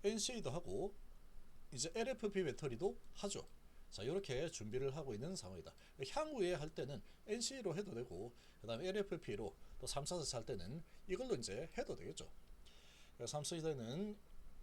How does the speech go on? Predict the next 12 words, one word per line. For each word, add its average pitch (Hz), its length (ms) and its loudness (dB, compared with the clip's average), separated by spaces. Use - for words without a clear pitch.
이달 170 260 6
미국 165 360 4
라스베이거스에서 143 1800 0
열린 110 440 0
북미 180 260 2
최대 135 280 2
에너지 107 520 -2
산업 113 280 -2
전시회 95 640 -2
아리프레스 147 480 2
이천이십오에서 123 960 2
첫 247 200 0